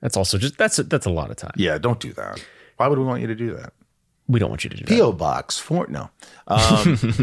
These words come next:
Speaker 1: <laughs>
Speaker 2: look, the Inside of You online store has some great Smallville stuff, some awesome new tumblers that my sister had made. They're awesome. Silver and black Inside of You tumblers. They're badass. Go to the Inside of You online store.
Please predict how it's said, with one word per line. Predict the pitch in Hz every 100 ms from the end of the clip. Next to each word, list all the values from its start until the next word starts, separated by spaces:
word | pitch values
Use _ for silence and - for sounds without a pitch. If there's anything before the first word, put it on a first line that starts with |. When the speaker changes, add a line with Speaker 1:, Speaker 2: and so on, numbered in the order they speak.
| 98 135 -
Speaker 1:
<laughs> | - _ -
Speaker 2:
look, | 131
the | 131 131
Inside | 120 139 139
of |
You | 131
online | 107 110 107 104
store | - 107 98 101 110 117
has | 98 90
some | - 92
great | 87 85 -
Smallville | - 104 113 117 110
stuff, | - 110 107 -
some | 92 - _
awesome | 117 117 - - 104
new | 95
tumblers | 87 - 110 113 113 117 117
that | - -
my | 80
sister | 80 - 127 117 - 71 - _ _ -
had | - 82 76
made. | 78 71 65 - - - _ _ _
They're | 98 -
awesome. | 92 92 87 67
Silver | - 107 104 98
and | 90
black | 82 82 82
Inside | 78 - 92
of | 82
You |
tumblers. | 78 80 76 73 -
They're | 80
badass. | 87 82 80 78 -
Go | 90
to |
the | 80
Inside | 76 73 104 98
of | 104
You | 95 -
online | 92 95 92 87 82
store. | - - 95 104 113